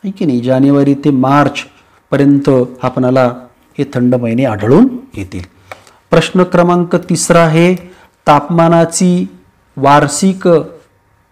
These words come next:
तापमान कक्षा किती असेल? आता तापमानाची वार्षिक तापमान कक्षा किती असेल, तर वार्षिक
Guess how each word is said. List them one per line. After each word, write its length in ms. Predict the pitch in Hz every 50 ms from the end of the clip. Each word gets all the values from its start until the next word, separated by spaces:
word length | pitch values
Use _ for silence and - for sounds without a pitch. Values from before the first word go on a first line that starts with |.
| _ _ _ _ -
तापमान 460 | 151 139 - - - 165 160 165 170
कक्षा 400 | 165 - 165 147 - - - 175
किती 380 | 170 170 - 175 - - 156 127
असेल? 380 | 117 - - - 117 107 104 - _ _ _ _ _ _ _ _ _ _ -
आता 240 | 147 143 - 165 165
तापमानाची 1040 | 165 - - 147 143 143 - 175 165 170 170 170 170 170 170 165 165 - 190 185 185
वार्षिक 500 | 180 165 151 147 147 147 - - 185 170 - -
तापमान 420 | 165 147 - - - 165 165 165
कक्षा 360 | 165 - 160 156 - - 170 160
किती 340 | - - 156 156 - 170
असेल, 400 | 165 160 156 - 180 170 175 185 180 - - - - _ _ _ _ _ _ _ - 160
तर 80 | 156
वार्षिक 480 | 147 143 147 143 147 147 - - 180